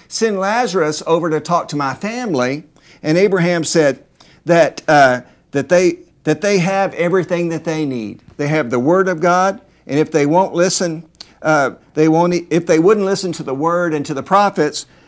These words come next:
they'll not even listen if someone goes to the dead, from the dead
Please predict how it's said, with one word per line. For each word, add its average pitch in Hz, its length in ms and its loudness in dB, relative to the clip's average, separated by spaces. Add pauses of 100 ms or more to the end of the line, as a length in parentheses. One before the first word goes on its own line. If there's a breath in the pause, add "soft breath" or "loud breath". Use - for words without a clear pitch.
(100)
they'll 156 200 2
not 175 240 4
even 156 260 6
listen 156 340 2
if 127 100 -4
someone 147 460 -4
goes 143 320 -4
to 147 140 -8
the 120 140 -8
dead, 135 440 -8
from 147 180 -2
the 120 120 -4
dead 117 480 -4